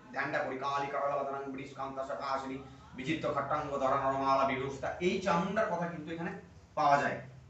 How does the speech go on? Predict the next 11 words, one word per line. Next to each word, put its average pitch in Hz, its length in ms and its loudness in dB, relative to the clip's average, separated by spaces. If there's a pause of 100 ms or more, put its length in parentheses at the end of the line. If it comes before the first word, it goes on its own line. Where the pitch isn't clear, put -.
(880)
চামুন্ডা 214 380 8
পুজো 214 200 0
হয়। - 280 6
শ্মশানকালীর 214 800 2
নাম 185 340 6
শুনেই 240 180 0
বোঝা 220 220 4
যাচ্ছে 185 500 2 (360)
দেবী 185 220 2
শ্মশানবাসিনী। 208 760 2
তন্ত্রসারে 190 800 2